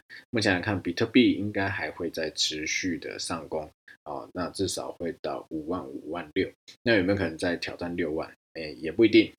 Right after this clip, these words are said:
有可能，啊，但是还是要再看一下后续的一些市场一些状况。啊，但是一，目前斐波那契的一个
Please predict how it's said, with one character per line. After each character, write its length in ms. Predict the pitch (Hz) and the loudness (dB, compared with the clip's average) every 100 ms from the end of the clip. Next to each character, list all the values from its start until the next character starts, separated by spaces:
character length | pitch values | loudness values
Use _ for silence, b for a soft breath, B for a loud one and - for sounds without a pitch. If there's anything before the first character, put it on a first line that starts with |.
| - | -4
有 140 | 87 | -2
可 240 | - 90 76 | 0 0 0
能， 500 | - - - - 76 | -6 -16 -20 -12 -12
啊， 80 | 73 | -8
但 120 | 170 | -10
是 80 | - | -8
还 160 | 170 160 | -8 -6
是 80 | 160 | -8
要 100 | 160 | -8
再 160 | 156 | -8
看 260 | - 175 160 151 | -6 -6 -6 -8
一 20 | |
下 280 | 151 170 165 | -6 -4 -4
后 200 | - 170 | -4 -6
续 160 | 156 - | -4 -4
的 120 | 139 | -4
一 100 | 143 | -4
些 220 | - - | -4 -6
市 180 | - - | -6 -6
场 180 | - - | -8 -12
一 20 | |
些 140 | - - | -10 -8
状 200 | - - | -10 -12
况。 180 | - - _ _ _ | -16 -18 _ _ _
啊， 120 | - 90 | -8 -4
但 120 | 92 | 0
是 120 | 98 | 4
一， 180 | 98 104 - | 4 2 -4
目 120 | 101 | -4
前 180 | 98 - | -2 -4
斐 100 | - | -6
波 140 | 92 90 | -6 -4
那 120 | 98 | -2
契 380 | 95 95 73 - - | 0 2 0 -4 -8
的 220 | - 50 | -8 -6
一 120 | 50 - | -8 -4
个 380 | - 62 52 | -4 -4 -6